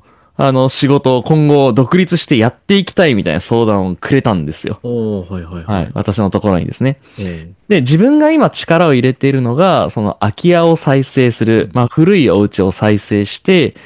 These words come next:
Speaker 1: で、それを賃貸用の物件に変えるっていうことなんですっていうのをですね、すごい分厚いプレゼン資料を持ってきてですね、
Speaker 2: へー。
Speaker 1: プレゼンしてくれたんですね。
Speaker 2: はい。
Speaker 1: 私に対して。で、それを聞いて、あ、これは面白いねと。
Speaker 2: うんうんうん。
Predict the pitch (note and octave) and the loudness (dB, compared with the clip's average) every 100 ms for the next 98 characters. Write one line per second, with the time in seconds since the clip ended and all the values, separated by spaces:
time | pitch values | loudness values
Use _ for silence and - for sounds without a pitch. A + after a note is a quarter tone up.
0 | - - G#3+ C4+ C#4 - G#3+ G#3 G3+ G3 | -18 -8 -2 2 2 2 2 2 2 2
1 | F#3 E3+ E3 F3 D#3+ - B2+ C3 C3+ C3+ | 2 0 0 0 0 0 2 2 2 0
2 | - - F2+ - F#2+ B2 F#2+ D2 A1+ - | -2 -2 -2 -2 -2 0 0 -2 -4 -6
3 | E2+ - C3 B2+ F2+ C#2 - E2 D2 E2 | -8 -4 0 0 0 -2 -4 -4 -4 -6
4 | - D3 C#3+ G#2+ C3 F3+ - G3+ F#3+ E3+ | -2 0 0 2 2 2 0 -2 0 0
5 | F3+ F3 F3 E3+ C#3+ F#2 F2+ - - D#2 | 2 2 2 2 2 2 -2 -4 -6 -6
6 | A#1+ C#2+ F#2+ G2 F2+ E2+ - E2 E2+ F2 | -8 -6 -6 -6 -10 -12 -14 -14 -12 -6
7 | - G3 F#3+ F3+ D3 C#3 F#2+ C2 E2+ G#2 | 0 2 2 0 0 -2 -4 -6 -8 -8
8 | G#2 - F2 F2+ F2+ F#2 D2+ D#2 - - | -10 -10 -8 -6 -8 -8 -8 -8 -10 -14
9 | _ _ - - - - _ - B3+ - | _ _ -20 -20 -20 -20 _ -2 0 2
10 | B3 D4+ D#4 - C#4+ C#4 D#4 C4+ C#3 - | 2 2 2 2 2 2 2 2 0 -4
11 | _ - - - - - C#3 G#3 A#3 G#3 | _ -16 -14 -14 -6 -2 2 4 4 4
12 | F3 G3+ - A3 G#3 G2+ F2 F#3 A#2 A#2+ | 2 2 0 0 2 0 -2 -4 -6 -10
13 | A#2 F2 F#2 E2+ E2+ E2 | -12 -14 -16 -16 -18 -20